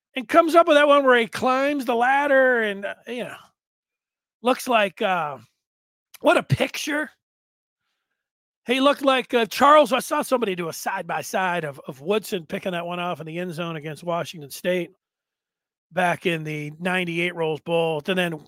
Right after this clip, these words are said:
Wilson going up and extending and being able to catch that ball. And then, you know, a couple plays later, he goes in. He walked in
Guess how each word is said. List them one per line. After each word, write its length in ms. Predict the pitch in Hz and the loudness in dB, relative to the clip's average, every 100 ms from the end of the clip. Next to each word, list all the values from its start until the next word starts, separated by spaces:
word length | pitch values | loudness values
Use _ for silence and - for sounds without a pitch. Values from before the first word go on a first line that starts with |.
| _ _ 185 180 | _ _ -20 -16
Wilson 920 | 190 220 247 254 247 - 247 208 190 | -8 4 8 8 8 6 0 0 4
going 260 | 214 208 | 4 8
up 160 | 208 208 | 8 8
and 80 | 208 | 6
extending 800 | 190 - 247 226 226 220 208 160 _ _ _ - | -2 -2 2 2 2 0 0 -4 _ _ _ -4
and 180 | 220 208 | -2 0
being 160 | 240 | 2
able 220 | 247 233 208 | 2 2 2
to 40 | |
catch 320 | - 226 208 180 156 | 4 4 4 -2 0
that 360 | 220 262 269 - | 4 6 4 4
ball. 360 | 190 160 190 | 0 2 2
And 100 | 208 | 2
then, 140 | 220 311 | 0 0
you 100 | 339 | 0
know, 60 | |
a 40 | 254 | 2
couple 220 | 277 254 | 4 4
plays 300 | 262 233 196 | 2 -2 0
later, 240 | 233 233 226 | 0 2 0
he 80 | |
goes 300 | 220 214 214 | 2 0 2
in. 180 | 220 208 - _ _ _ _ _ _ _ - | 0 -2 -6 _ _ _ _ _ _ _ -2
He 120 | 269 | 2
walked 480 | 240 320 381 - - | 6 10 10 8 -2
in 200 | 196 | -4